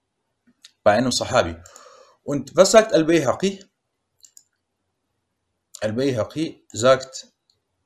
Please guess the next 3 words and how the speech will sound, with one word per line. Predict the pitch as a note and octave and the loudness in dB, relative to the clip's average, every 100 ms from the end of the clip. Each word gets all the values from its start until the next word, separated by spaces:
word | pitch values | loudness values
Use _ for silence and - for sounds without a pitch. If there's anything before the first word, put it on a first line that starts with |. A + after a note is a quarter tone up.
| _ _ _ _ _ | _ _ _ _ _
hinsichtlich | - D3+ F3 B2 B2+ - A#2+ - - _ _ _ _ _ _ _ _ _ _ _ - | -6 -2 -2 -2 -4 -4 -4 -6 -12 _ _ _ _ _ _ _ _ _ _ _ -18
dem, | A2+ B2+ D#3 E3 E3+ - - | -6 0 2 0 -4 -14 -20
was | A2 A2+ C#3 C#3+ - - _ | -10 2 2 2 -2 -4 _